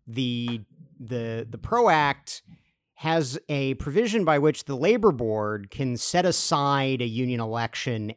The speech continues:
and deem a union in, pl-, put into place, uh, based on a card check if they think that, you know, if the board finds that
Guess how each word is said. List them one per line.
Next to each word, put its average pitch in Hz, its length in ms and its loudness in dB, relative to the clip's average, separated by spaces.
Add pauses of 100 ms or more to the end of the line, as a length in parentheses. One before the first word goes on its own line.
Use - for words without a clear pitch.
and 113 340 -6
deem 175 260 0
a 165 60 4
union 131 420 0
in, 110 280 -6 (360)
pl-, - 200 -8 (100)
put 170 160 4
into 147 260 2
place, 117 800 -2 (800)
uh, 110 440 -2 (1120)
based 143 400 2
on 131 280 -2
a 123 60 -2
card 180 360 4
check 117 520 -2
if 151 320 -4
they 135 180 2
think 147 460 0
that, 123 260 0 (440)
you 151 100 -2
know, 135 40 -2
if 151 160 -2
the 143 120 2
board 143 340 4
finds 127 480 0
that 117 220 0